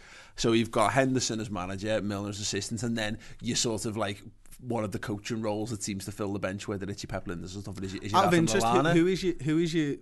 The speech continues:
Speaker 2: midfield three now?
Speaker 1: So my midfield three, because, so here's what it is.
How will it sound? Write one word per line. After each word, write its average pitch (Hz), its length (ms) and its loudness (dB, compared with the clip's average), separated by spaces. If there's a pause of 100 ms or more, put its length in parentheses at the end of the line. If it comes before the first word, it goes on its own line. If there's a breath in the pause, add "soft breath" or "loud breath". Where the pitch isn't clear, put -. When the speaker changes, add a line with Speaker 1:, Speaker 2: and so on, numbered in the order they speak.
Speaker 2:
midfield 127 420 -2
three 107 260 -4
now? 139 220 -4 (560 soft breath)
Speaker 1:
So - 180 4
my 123 120 6
midfield 117 520 4
three, 107 400 0
because, - 400 -4
so 127 80 0
here's 123 220 6
what 120 100 2
it 117 100 2
is. 175 260 4